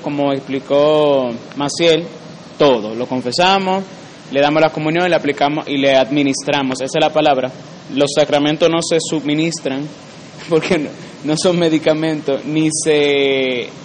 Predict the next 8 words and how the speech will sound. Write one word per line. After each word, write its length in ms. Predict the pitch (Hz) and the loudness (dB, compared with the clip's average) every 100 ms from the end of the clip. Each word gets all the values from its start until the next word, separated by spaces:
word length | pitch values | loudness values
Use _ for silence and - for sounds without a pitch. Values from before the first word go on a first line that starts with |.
| - | -4
aplican, 880 | 127 127 139 156 165 - 160 156 147 | -4 -2 -2 0 -2 -2 -2 0 -2
ni 160 | 147 147 | -2 -2
se, 880 | 143 143 135 131 131 127 123 120 120 - - - - | -2 -2 0 0 0 -2 -2 -2 -4 -10 -20 -20 -12
no 80 | 139 | -10
sé, 260 | 139 135 123 123 | -4 -2 -2 -4
imparten, 580 | 143 135 143 127 104 104 - - - - - | -8 0 2 2 -2 -14 -16 -18 -12 -8 0
se 340 | 165 165 175 - - - | 4 4 4 -4 -16 -4
administran. 960 | 147 165 165 151 139 131 123 - 185 | 2 2 0 -2 0 0 -2 -6 -10